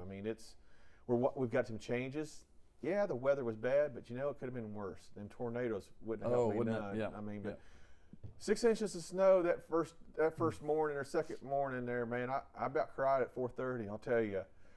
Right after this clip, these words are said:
Speaker 1: I went out there and seen a hundred forty foot or hundred by forty foot tent on the ground. I, I was pretty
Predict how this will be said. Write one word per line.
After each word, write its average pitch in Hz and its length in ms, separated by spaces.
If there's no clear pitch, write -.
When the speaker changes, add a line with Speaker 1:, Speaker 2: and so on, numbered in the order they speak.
Speaker 1:
I 110 40
went 131 120
out 139 180
there 135 100
and 123 80
seen 135 180
a 117 60
hundred 127 340
forty 131 260
foot 123 240
or 110 100
hundred 131 280
by 110 120
forty 131 320
foot - 260
tent 135 260
on 113 140
the 107 60
ground. 113 460
I, 113 120
I 104 100
was 110 140
pretty 113 400